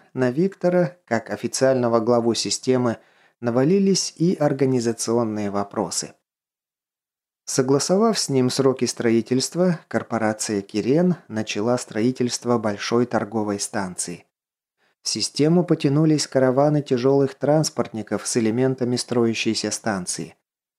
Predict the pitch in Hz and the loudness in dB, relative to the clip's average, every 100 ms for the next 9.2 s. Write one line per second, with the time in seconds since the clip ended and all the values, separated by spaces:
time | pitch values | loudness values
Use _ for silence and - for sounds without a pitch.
0 | _ _ _ - 110 - 127 123 117 117 | _ _ _ -8 -6 0 2 2 0 -4
1 | 113 110 - 113 104 - 110 - 107 117 | -4 -4 -2 0 0 -2 -4 -4 -2 0
2 | 107 101 - 104 127 135 90 - 92 87 | -2 -4 -2 0 0 -2 -8 -8 -10 -14
3 | _ _ _ _ 131 - - 117 - 131 | _ _ _ _ -4 -2 -2 -2 0 0
4 | 127 120 123 120 117 117 113 - 107 - | 2 0 0 0 0 0 -2 -2 -6 -2
5 | 143 147 156 156 _ _ _ 131 147 156 | 0 2 0 -2 _ _ _ 0 2 2
6 | 202 196 - 165 - 180 180 175 160 - | 2 0 -2 -4 -2 0 2 2 -2 0
7 | 131 123 165 165 160 - 120 120 110 110 | -2 -2 -2 0 0 0 -2 -2 -2 -4
8 | 110 - 110 - 107 - 107 92 82 - | -2 -6 -8 -6 -8 -4 -4 -4 -8 -10
9 | - | -10